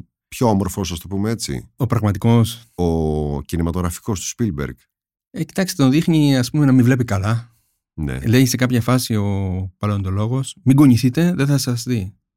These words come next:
Speaker 1: Πού το βασίζει αυτό;
Speaker 2: Πουθενά.
Speaker 1: Θεωρεί
Speaker 2: Για-
Speaker 1: ότι ο Σάβρα, ο Σερπετό δεν θα βλέπει
Speaker 2: Ναι,
Speaker 1: καλά.
Speaker 2: μην κουνηθεί και μένουν ακίνητοι, αλλά τα παιδιά τρέχουν και, εν πάση περιπτώσει, γίνεται κάτι και το κυνηγάει.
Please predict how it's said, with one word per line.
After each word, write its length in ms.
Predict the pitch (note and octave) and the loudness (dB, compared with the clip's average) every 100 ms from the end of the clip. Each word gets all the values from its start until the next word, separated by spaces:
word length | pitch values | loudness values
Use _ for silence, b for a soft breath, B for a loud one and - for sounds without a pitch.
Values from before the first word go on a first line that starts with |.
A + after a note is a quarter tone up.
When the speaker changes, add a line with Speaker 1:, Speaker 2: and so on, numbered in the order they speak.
| _ _ _ _ _ _ _ _ _ | _ _ _ _ _ _ _ _ _
Speaker 1:
Πού 120 | C#3 | -8
το 120 | - F#2 | -6 -4
βασίζει 380 | D#2+ - B1 | -4 -8 -10
αυτό; 400 | A#1+ - A1+ - _ _ _ _ F2+ - | -12 -12 -14 -14 _ _ _ _ -14 -8
Speaker 2:
Πουθενά. 580 | B2 B2+ A2 G2+ G2+ - _ _ _ _ _ _ _ - | -4 -2 0 -2 -6 -12 _ _ _ _ _ _ _ -4
Speaker 1:
Θεωρεί 220 | G2 A#2 | 0 2
Speaker 2:
Για- 80 | G2 | 2
Speaker 1:
ότι 280 | A2 G2+ | 0 0
ο 120 | F#2+ F2 | 2 0
Σάβρα, 460 | - F2+ F#2+ F#2+ | 0 0 0 0
ο 60 | E2+ | -2
Σερπετό 520 | F#2 D#2 D#2 F2+ F2 | -4 -6 -4 0 0
δεν 220 | E2+ D#2+ | 0 -2
θα 160 | E2 D#2+ | -4 0
βλέπει 200 | E2+ C3 | 2 2
Speaker 2:
Ναι, 80 | G2+ | 0
Speaker 1:
καλά. 120 | D#2+ | 0
Speaker 2:
μην 100 | E2+ | 0
κουνηθεί 280 | F#2+ A2+ B2+ | 2 0 0
και 120 | A2+ | 0
μένουν 320 | A#2+ A#2+ G2+ | 2 2 -2
ακίνητοι, 500 | F#2 A2+ C3+ C#3+ C3+ | -4 2 2 2 0
αλλά 320 | G#2+ A2 G#2 | 0 0 -2
τα 100 | G#2 | -6
παιδιά 500 | G2+ F#2 G#2+ G#2 F#2 F2+ | -8 -8 -6 -6 -8 -6
τρέχουν 440 | G#2 G2+ A2+ G2 | -6 -4 -6 -8
και, 120 | - | -8
εν 960 | F#2 F#2+ F#2+ G2+ - _ _ _ _ A#2 | -10 -10 -12 -14 -18 _ _ _ _ -4
πάση 160 | G#2+ | -4
περιπτώσει, 300 | F#2 F#2+ A2 G#2 | -4 -8 -8 -4
γίνεται 200 | F#2+ F2+ | -4 -2
κάτι 200 | A#2 A#2 | -4 -4
και 100 | G#2+ | -8
το 120 | F#2+ | -10
κυνηγάει. 420 | - G2+ G2+ | -10 -8 -6